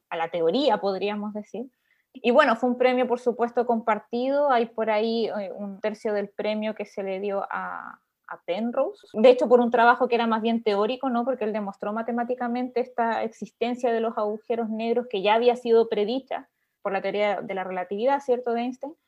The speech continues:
Y por lo tanto, el trabajo de, de Andrea Hess y, y su colega, ¿no? Hensel, venía a aportar más bien evidencia de un trabajo, eh, un tanto más experimental, ¿no? Y ello fue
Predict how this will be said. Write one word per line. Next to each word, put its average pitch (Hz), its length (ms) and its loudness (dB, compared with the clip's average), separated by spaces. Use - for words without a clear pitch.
Y 240 80 4
por 247 160 10
lo 247 140 6
tanto, 285 540 6
el 220 140 2
trabajo 240 460 6
de, 226 320 6
de 214 80 2
Andrea 220 400 2
Hess 233 380 0
y, 196 500 -4
y 196 120 -6
su - 180 -8
colega, 220 420 4
¿no? 220 380 -4
Hensel, 233 500 -4
venía 220 340 4
a 233 40 6
aportar 226 520 4
más 226 260 0
bien 226 400 4
evidencia 226 720 2
de 220 180 -4
un 208 140 -4
trabajo, 214 640 0
eh, 190 160 -10
un 202 120 -14
tanto 208 240 -4
más 214 180 -4
experimental, 190 840 -6
¿no? - 200 -12
Y 208 140 4
ello 226 180 8
fue 226 460 2